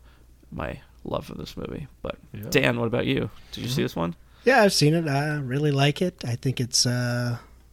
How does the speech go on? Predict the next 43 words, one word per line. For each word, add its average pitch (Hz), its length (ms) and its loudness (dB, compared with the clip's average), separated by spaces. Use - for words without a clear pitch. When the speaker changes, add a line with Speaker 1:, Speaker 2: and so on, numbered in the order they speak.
Speaker 3:
just - 180 4
like 147 120 4
the 135 100 2
last 131 300 4
pick, 139 180 4
I 131 80 2
think 127 200 2
it's 123 120 -4
good 123 240 -2
that 123 140 -2
they 123 100 0
brought 120 380 -2
it 120 100 -2
into 120 260 0
the 117 140 -2
mod-, 117 400 0
modern 117 480 0
times 120 640 -2
with 117 160 -10
the, 117 380 -8
that 120 280 -6
tech. - 360 -2
But, 139 220 6
uh, 139 300 6
yeah, 160 280 0
what, 120 320 -2
I 123 40 -8
mean, 120 280 -2
what 123 260 0
women 135 320 6
survive 135 460 2
through 143 240 2
every 139 240 2
day, 147 260 2
even 147 340 0
when 151 140 2
a 156 80 0
guy 160 160 0
doesn't 160 260 0
have 101 200 -2
an 101 60 -6
invisible 104 460 -8
cloak. - 400 -10